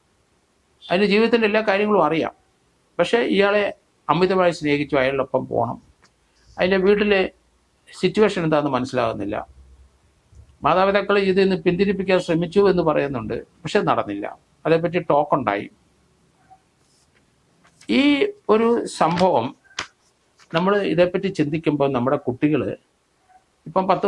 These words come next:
പന്ത്രണ്ട് വയസ്സിലൊക്കെ ആകുമ്പം തന്നെ പെൺകുട്ടികളെല്ലാം നല്ല മെച്യൂർ ആവുന്നുണ്ട്, അല്ലെങ്കിൽ ജീവിതത്തെപ്പറ്റി എല്ലാ കാര്യങ്ങളും അറിയാം. പന്ത്രണ്ടും പതിമൂന്ന് വയസ്സുള്ള കുട്ടികൾ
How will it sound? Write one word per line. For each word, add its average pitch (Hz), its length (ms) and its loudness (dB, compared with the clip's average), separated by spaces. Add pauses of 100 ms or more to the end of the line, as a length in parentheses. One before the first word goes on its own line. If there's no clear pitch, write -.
പന്ത്രണ്ട് 175 360 0
വയസ്സിലൊക്കെ 156 480 -2
ആകുമ്പം 143 280 -2
തന്നെ 131 200 -2 (280)
പെൺകുട്ടികളെല്ലാം 127 720 -2
നല്ല 117 180 -4 (100)
മെച്യൂർ 120 320 -2
ആവുന്നുണ്ട്, 110 340 -4 (100)
അല്ലെങ്കിൽ 107 280 -4 (520)
ജീവിതത്തെപ്പറ്റി 180 540 2
എല്ലാ 156 220 0
കാര്യങ്ങളും 131 420 0
അറിയാം. 107 320 -6 (1300)
പന്ത്രണ്ടും 165 380 -10
പതിമൂന്ന് 156 360 -14
വയസ്സുള്ള 147 340 -20 (220)
കുട്ടികൾ 139 300 -20